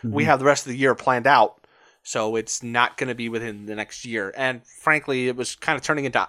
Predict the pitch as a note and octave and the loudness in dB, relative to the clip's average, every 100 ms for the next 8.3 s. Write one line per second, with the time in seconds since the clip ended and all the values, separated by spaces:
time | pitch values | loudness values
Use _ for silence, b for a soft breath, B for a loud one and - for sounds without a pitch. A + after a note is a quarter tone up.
0 | - C#3 C3 C3+ C#3 C3 A#2+ A#2+ B2 B2 | -4 -6 -4 -2 -2 2 2 2 -2 -4
1 | G#2+ C3 B2 E3+ E3+ B - C#3+ B2 A#2+ | -6 -8 -4 -6 -6 B -4 -2 -2 -2
2 | C3 A#2+ A2 A#2+ A#2 A2+ G#2 G#2 G#2 G2+ | -2 -2 -4 -6 -6 -4 -4 -6 -6 -4
3 | F#2 F#2 - - _ _ _ _ _ _ | -2 -2 -6 -16 _ _ _ _ _ _
4 | _ _ _ - _ _ _ B2+ B2 A#2+ | _ _ _ -20 _ _ _ -2 -2 0
5 | A2+ A2 G#2+ G2+ G2+ C#3 E3 D#3 A#3+ - | -2 0 0 0 0 0 2 6 6 6
6 | - _ _ _ _ F#3 - D#3 C#3+ - | -2 _ _ _ _ -14 -8 -6 -6 -10
7 | _ - C#3 C#3+ - - _ _ - A#2 | _ -2 -2 -2 -8 -18 _ _ -2 0
8 | A#2+ B2+ B2 | 2 2 0